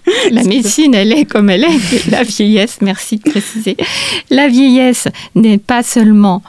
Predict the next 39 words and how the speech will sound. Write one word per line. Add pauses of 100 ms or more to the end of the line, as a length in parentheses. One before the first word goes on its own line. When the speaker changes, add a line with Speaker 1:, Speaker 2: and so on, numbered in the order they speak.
(260)
Speaker 2:
froide, (240)
elle
est
aussi,
dans
certains
cas, (240)
sèche. (360)
Et
à
ce
moment-là, (360)
on
a
un
premier
modèle. (480)
Et
pour
d'autres, (340)
comme
Galien,
le
médecin
Galien,
l'autre
grand
médecin
de
l'Antiquité,
au
deuxième
siècle
de
notre
ère
et
héritier
d'Hippocrate,